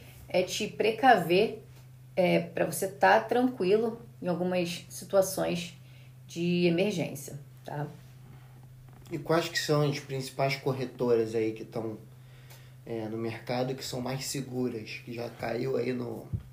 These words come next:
Speaker 2: na, na
Speaker 1: É,
Speaker 2: graça do
Speaker 1: segura,
Speaker 2: povo?
Speaker 1: segura, assim, é, se você quer saber se a corretora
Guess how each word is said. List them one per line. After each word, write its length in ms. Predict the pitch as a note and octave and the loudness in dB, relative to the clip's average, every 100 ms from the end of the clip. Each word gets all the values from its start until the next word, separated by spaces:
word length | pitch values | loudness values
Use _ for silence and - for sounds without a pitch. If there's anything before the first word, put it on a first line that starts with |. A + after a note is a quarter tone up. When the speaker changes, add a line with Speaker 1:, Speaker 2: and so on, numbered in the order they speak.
| - - - - | -20 -20 -20 -12
Speaker 2:
na, 120 | A#3 | -6
na 80 | A3+ | 0
Speaker 1:
É, 100 | F4+ | 4
Speaker 2:
graça 220 | G3+ C4 | 6 6
do 260 | B3+ A#3+ F#3+ | 6 6 4
Speaker 1:
segura, 340 | A#3 D#4 C4 E3 | 8 10 12 12
Speaker 2:
povo? 120 | - | 8
Speaker 1:
segura, 720 | - - A3 E3+ G3+ B3+ A3+ | -2 0 0 2 6 8 8
assim, 480 | G#3+ A3+ G3 D3 - | 6 4 2 2 0
é, 540 | F#3 F3 F3 E3+ E3 | 2 6 8 8 6
se 180 | D3 E3 | 4 0
você 140 | E3 F#3 | -2 2
quer 120 | F#3+ | 2
saber 260 | G#3 D#3+ | 4 2
se 100 | F3 | 4
a 80 | E3 | 2
corretora 640 | D#3 E3 D#3+ F3 E3+ C#3+ | 2 0 0 2 6 4